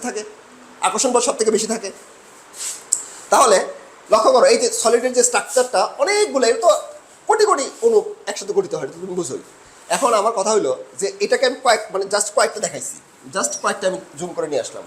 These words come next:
জুম করার পর এটার আমি একটু অ্যানালাইসিস করা শুরু করলাম। অ্যানালাইসিস করা শুরু করার পর আমি দেখতে পাচ্ছি যে প্রথম যে শক্তি স্তরটা আছে, দেখো এই যে প্রথম শক্তি স্তর এটা না, এই যে প্রথম শক্তি স্তরে এই দুটো ইলেকট্রন আছে, তাই তো? আবার এর পাশে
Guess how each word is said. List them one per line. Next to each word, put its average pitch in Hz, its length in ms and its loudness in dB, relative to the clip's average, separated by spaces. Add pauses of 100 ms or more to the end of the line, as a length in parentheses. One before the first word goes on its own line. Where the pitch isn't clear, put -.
জুম 226 120 -6
করার 254 200 4
পর 208 160 2 (120)
এটার 247 240 4
আমি 190 200 2 (380)
একটু 190 140 -2
অ্যানালাইসিস 202 360 2
করা 190 120 -2
শুরু 185 180 -8
করলাম। 107 260 -10 (460)
অ্যানালাইসিস 240 440 2
করা 349 100 -6
শুরু 254 220 -6
করার 269 200 6
পর 226 160 2
আমি 240 120 0
দেখতে 208 260 -2
পাচ্ছি 196 180 0
যে 175 180 -12
প্রথম 311 380 2
যে 349 100 -8
শক্তি 247 320 -6
স্তরটা 233 260 0
আছে, - 160 0
দেখো - 180 -6
এই 185 60 -6
যে 185 60 -8
প্রথম 208 300 -6
শক্তি - 160 -8
স্তর 202 160 -2 (180)
এটা 226 100 -4
না, 269 120 0 (1120)
এই 196 60 -4
যে 214 60 0
প্রথম 214 280 -2
শক্তি 240 140 -6
স্তরে 233 180 0 (100)
এই 214 100 2
দুটো 220 140 0
ইলেকট্রন 175 240 -2
আছে, 139 120 -6
তাই 240 120 -2
তো? 214 200 2 (800)
আবার 247 220 6 (220)
এর 294 180 0
পাশে - 280 2